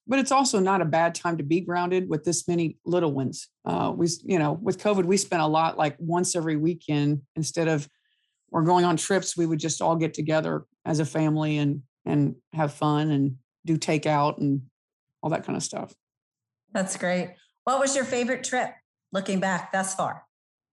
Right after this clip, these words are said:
Speaker 1: Well, I think we don't, I don't think we'll ever beat South Africa and Kruger Park. I mean, it was just, it was six fun people, and we played cards every night, and we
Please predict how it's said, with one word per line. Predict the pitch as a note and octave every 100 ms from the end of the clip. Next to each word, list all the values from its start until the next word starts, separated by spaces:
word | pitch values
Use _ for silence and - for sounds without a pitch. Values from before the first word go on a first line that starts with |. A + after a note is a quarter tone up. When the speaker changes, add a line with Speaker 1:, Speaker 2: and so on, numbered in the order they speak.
| _
Speaker 1:
Well, | - A#3 A#3+ B3 - - -
I | G#3
think | G#3 A#3+ G#3+
we |
don't, | G#3 G3+
I | G3
don't | A#3+
think | A3 G#3
we'll | F#3
ever | F3+
beat | F3 E3
South | - D#3 D3
Africa | C#3+ B2 - - - _ _ -
and |
Kruger | - E3+ D#3
Park. | - - - - _ _ _ _
I | E3
mean, | D#3
it | D#3
was | F3 D3+
just, | E3+ D#3
it | -
was | E3 D3 -
six | G#3 G3+ -
fun | - F#3+ F#3+
people, | F#3+ G3 F#3 F#3 F3+ E3+
and | D#3
we | D3+
played | C#3+ - D#3
cards | - G3+ F#3+ G3
every | F#3+
night, | F#3 F3+ F3+ F3 F3
and | D#3
we | D3+ C#3